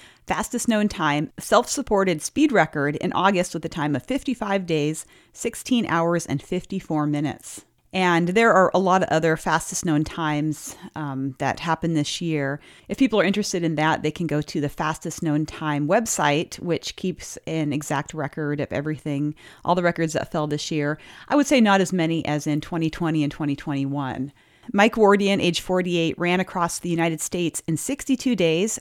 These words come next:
covering three thousand two hundred and thirty-four miles to raise funds for World Vision Clean Water. So that was an average of over fifty-two miles per day. Guillermo Silva, age fifty-four, ran the entire length of Mexico.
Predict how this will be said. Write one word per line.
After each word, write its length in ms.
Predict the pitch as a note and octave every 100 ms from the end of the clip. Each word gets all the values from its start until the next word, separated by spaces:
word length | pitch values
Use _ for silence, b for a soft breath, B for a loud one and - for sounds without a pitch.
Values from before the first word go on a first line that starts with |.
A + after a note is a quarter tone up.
| -
covering 380 | F#3+ E3+ E3
three 240 | D#3 - B3
thousand 540 | A#3+ G3+ G3+ G#3+ G3
two 160 | - A3
hundred 260 | G#3+ A3
and 100 | G3
thirty-four 420 | F3 F#3 F#3 F3+ D#3+
miles 500 | C#3+ C#3+ D#3+ G#3 - B B B
to 100 | A3+
raise 240 | G3 G3 -
funds 260 | F3+ F#3
for 160 | - D#3+
World 400 | D3+ F#3+ G#3 F#3
Vision 320 | D#3+ E3+ E3+
Clean 380 | - F#3 F3 D3+
Water. 500 | C#3+ D3+ C#3+ D#2+ - B B B -
So 100 | F3+
that 100 | D#3+
was 100 | E3
an 60 |
average 440 | E3 E3 D#3+ D#3+ -
of 180 | D#3
over 180 | D#3 D3
fifty-two 540 | C#3 C4 A#3+ A#3 - A3
miles 420 | D#3 D#3+ D#3 -
per 200 | - D3+
day. 480 | C#3+ C3+ C3+ - C3+ _ _ _ _ b b
Guillermo 380 | G#3+ A3+ A#3 G#3
Silva, 460 | - G#3+ G3+ A#3 -
age 180 | F3+ -
fifty-four, 680 | G#3 - G3+ - F#3+ G3+
ran 240 | G3 F3 E3
the 100 | D#3
entire 460 | D3+ - C4 C#4
length 260 | A3+ G3+ G#3+
of 120 | D#3+
Mexico. 800 | D#3+ E3 - G3+ - D#3+ C3+ F#3+